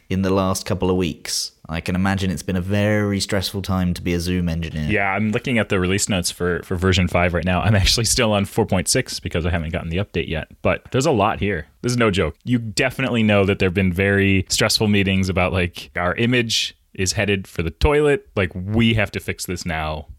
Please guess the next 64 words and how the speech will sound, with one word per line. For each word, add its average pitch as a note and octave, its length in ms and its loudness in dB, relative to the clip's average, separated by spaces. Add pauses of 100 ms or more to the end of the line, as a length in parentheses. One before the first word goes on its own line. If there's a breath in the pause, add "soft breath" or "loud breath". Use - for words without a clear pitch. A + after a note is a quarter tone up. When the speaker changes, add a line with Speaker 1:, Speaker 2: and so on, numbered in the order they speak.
Speaker 2:
Let's F2+ 320 0
get - 200 -4
to D#2+ 160 -6
it. D#2 100 -10
And A2+ 320 -2
in A#2 140 -2
the A2+ 40 0
meantime, G#2+ 640 -2
like, F2+ 320 -4 (200)
everything's G2 300 0
terrible G2 560 -2
in G#2 100 -2
the G2 60 0
world. F#2 280 0
Like, F#2 120 0
we're G2+ 180 0
all F#2 100 0
facing F#2 380 -2
different - 260 -6
<laughs> - 80 0
stresses. - 680 0
<laughs> F3+ 260 -2
So - 280 0
I D3+ 60 -2
can't, B2+ 360 -6 (340 loud breath)
I B2 80 0
really C#3 240 0
can't A#2 180 -2
imagine F#2+ 440 -4 (160)
that, F2+ 180 -2 (140)
that - 260 -8
this F2 160 -2
has F2+ 100 -6
been F2 180 -4
a E2+ 40 -4
fun B2 260 -2
time D#2 420 -6
at E2 140 -6
Zoom. E2+ 260 -4
But C3 120 0
I G#2+ 100 0
will A#2+ 180 2
say, C#3 300 0
like, F2+ 380 -4 (280 soft breath)
to A#2 100 -2
their A#2 140 0
credit, C#3+ 380 -2 (300)
they've G#2 140 0
done A#2+ 160 2
some C#3+ 160 0
really G#2+ 200 2
good C3+ 160 -2
things. E3 480 -4
And, F#2+ 180 -2
and G2 160 -2
it's G2 160 -4
nice G2+ 200 -2
to G#2 120 -6
see C3+ 220 -2
them G#2+ 200 -2
reacting G2 460 -2
in E2 100 -4
this D#2 220 -4
way A1 240 -12